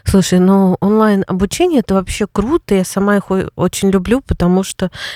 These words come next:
это большая свобода в месте, где можно, ну, присоединиться к какой-то очень классной группе людей, послушать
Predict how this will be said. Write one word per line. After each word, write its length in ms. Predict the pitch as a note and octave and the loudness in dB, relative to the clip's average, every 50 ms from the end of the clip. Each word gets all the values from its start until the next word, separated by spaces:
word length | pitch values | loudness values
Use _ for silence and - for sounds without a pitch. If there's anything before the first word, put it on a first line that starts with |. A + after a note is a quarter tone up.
| - - | -14 -14
это 200 | F3+ - G3+ F#3 | -6 -4 -4 0
большая 560 | E3+ F#3 F3+ F3 - - G3+ G3 F#3+ F#3+ F#3 | 0 0 0 0 -2 -2 0 0 2 0 0
свобода 840 | - - - F3+ F3 F3+ F3+ F3 F3 G3 A3+ C#4 D4 A#3 G3+ G#3 | -2 -6 -6 -2 0 0 0 0 0 0 0 0 0 0 0 0
в 160 | F#3+ F3+ F3 | 0 0 0
месте, 520 | F3+ F#3 G3 A3+ B3 - - - - G#3+ F#3 | 0 2 2 0 -2 -4 -6 -6 -6 -4 -4
где 380 | E3+ F3 E3+ - G3 G3+ G3+ F#3+ | -4 -8 -6 -4 -2 0 2 2
можно, 580 | F#3 F3+ F#3+ G#3 A#3 A#3 - - A3 G#3+ G#3 - - - - - - _ | 2 2 0 0 -2 -4 -4 -6 -6 -6 -6 -8 -12 -16 -16 -16 -8 _
ну, 80 | - G#3 | -6 -4
присоединиться 1120 | - - F3+ F3 - - F3+ F3 E3 F3 F3 F#3 G3 G#3+ G#3+ - - - - F#3 F3+ E3+ | 0 0 0 0 2 0 0 0 2 2 2 2 2 2 0 -2 -6 -8 -6 -4 -4 -4
к 40 | - | -6
какой-то 380 | - - - F#3 F3+ - - | -10 -4 -2 -2 0 0 0
очень 240 | F3 - - F3+ F3 | -2 0 2 0 0
классной 640 | - F3+ F3 F3 - - F3+ F3 F3 E3+ E3+ E3+ | 2 2 0 0 0 0 0 0 2 2 2 2
группе 400 | E3+ F3+ F3 F3 E3 - - F3 | 0 0 0 -2 -2 0 0 0
людей, 420 | E3+ E3 F3 E3+ F#3+ A3 C4 C4+ A#3+ | 0 0 -2 -2 0 0 0 0 0
послушать 600 | - - E3 - - F#3+ F3+ - - F3 - | 0 -2 -4 -2 -2 -4 -4 -4 -6 -10 -10